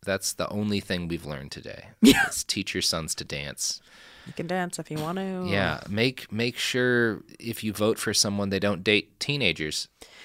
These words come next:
Speaker 2: At the very least.
Speaker 1: At the very least.
Speaker 2: At the very least, make sure
Speaker 1: Yeah.
Speaker 2: they're not dating teenagers.
Speaker 1: 'Cause that's how you get Hitlers.
Speaker 2: Yeah.
Speaker 1: That's how you get Hitlers. Don't let 'em fuck their niece.
Speaker 2: Yeah.
Speaker 1: Yeah.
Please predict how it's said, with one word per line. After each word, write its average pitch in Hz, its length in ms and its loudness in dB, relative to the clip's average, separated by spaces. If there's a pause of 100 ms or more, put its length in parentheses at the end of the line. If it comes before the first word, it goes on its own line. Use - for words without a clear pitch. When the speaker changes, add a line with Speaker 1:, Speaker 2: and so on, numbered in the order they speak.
(260)
Speaker 2:
At - 100 -14
the 269 100 4
very 156 420 -6
least. 170 280 -2
Speaker 1:
At 117 60 0 (120)
the 87 60 -2
very 113 360 4
least. 95 600 0
Speaker 2:
At 247 120 -10
the 196 140 -6
very 175 600 0
least, 127 340 -4
make 107 160 -2
sure 101 80 4
Speaker 1:
Yeah. 90 140 4
Speaker 2:
they're 120 80 0
not 123 220 -4
dating 120 260 -8
teenagers. 117 800 -8
Speaker 1:
'Cause 113 140 -2
that's 113 240 8
how 120 80 2
you 101 140 4
get 95 200 2
Hitlers. 80 500 -2 (140)
Speaker 2:
Yeah. - 360 -8
Speaker 1:
That's 95 220 -6
how 117 80 -4
you 110 140 -2
get 113 160 2
Hitlers. 92 600 -2
Don't 110 220 2
let 127 140 6
'em 135 80 2
fuck 143 260 4
their 147 140 4
niece. 156 460 4 (220)
Speaker 2:
Yeah. 147 300 2 (540)
Speaker 1:
Yeah. 101 300 4